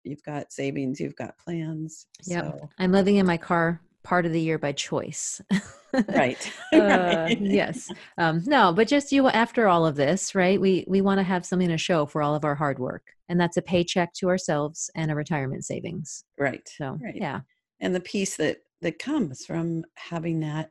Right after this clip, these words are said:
Speaker 1: you know, it's had a little business in the airport,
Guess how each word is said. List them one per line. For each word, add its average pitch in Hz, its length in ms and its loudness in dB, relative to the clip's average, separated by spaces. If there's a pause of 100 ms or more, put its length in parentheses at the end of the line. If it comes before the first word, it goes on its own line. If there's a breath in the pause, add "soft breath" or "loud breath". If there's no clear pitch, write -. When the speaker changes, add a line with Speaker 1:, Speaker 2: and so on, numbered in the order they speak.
(140)
Speaker 1:
you 156 160 -4
know, 147 260 -6
it's - 260 -8 (140)
had 180 240 -4
a 170 60 0
little 156 220 2
business 151 460 0
in 147 320 -2 (220)
the 131 260 -6
airport, 165 520 -6